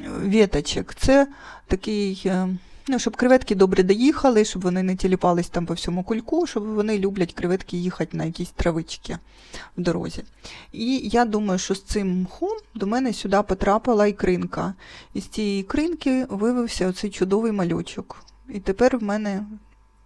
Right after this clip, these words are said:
живе тут рибка. Е, якщо все добре буде і їй все сподобається, то вона виживе, ця рибка, і буде в мене тут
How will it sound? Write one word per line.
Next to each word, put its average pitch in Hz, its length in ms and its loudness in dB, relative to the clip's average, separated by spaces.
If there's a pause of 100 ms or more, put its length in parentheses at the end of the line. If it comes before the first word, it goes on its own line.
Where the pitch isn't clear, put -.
(160)
живе 190 320 0
тут 190 240 -4
рибка. 165 460 -6 (640)
Е, 175 240 -2 (180)
якщо 190 320 -4
все 185 220 0
добре 180 340 0
буде 330 400 -2 (340)
і 190 420 -6 (1080)
їй 175 160 -2
все 180 200 -2
сподобається, 262 720 0
то 208 200 -4
вона 214 280 0
виживе, 226 580 -2
ця 208 180 -2
рибка, 196 340 -2
і 185 40 0
буде 208 240 -2
в 208 40 -2
мене 196 280 -2
тут 190 320 -12